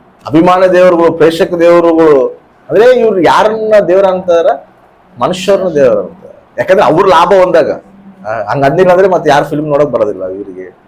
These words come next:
ಅವ್ರಿಗೆ ಯಾರು ಕೊಂಡ್ಕೊಳಕ್ ಬರೋದಿಲ್ಲ. ಅಂದ್ರೆ ಅವ್ರ ಲಾಭ ಒಂದಾಗ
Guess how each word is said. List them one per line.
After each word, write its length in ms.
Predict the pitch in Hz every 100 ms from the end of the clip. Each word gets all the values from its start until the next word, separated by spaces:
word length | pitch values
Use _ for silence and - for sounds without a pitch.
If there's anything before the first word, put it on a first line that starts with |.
| _ _ _ _
ಅವ್ರಿಗೆ 260 | 113 139 147
ಯಾರು 220 | 135 143
ಕೊಂಡ್ಕೊಳಕ್ 420 | - 123 123 131
ಬರೋದಿಲ್ಲ. 380 | 107 95 92 90
ಅಂದ್ರೆ 1000 | 92 - _ _ _ _ _ _ - 147
ಅವ್ರ 240 | 139 190
ಲಾಭ 260 | 170 160 180
ಒಂದಾಗ 420 | 185 180 170 156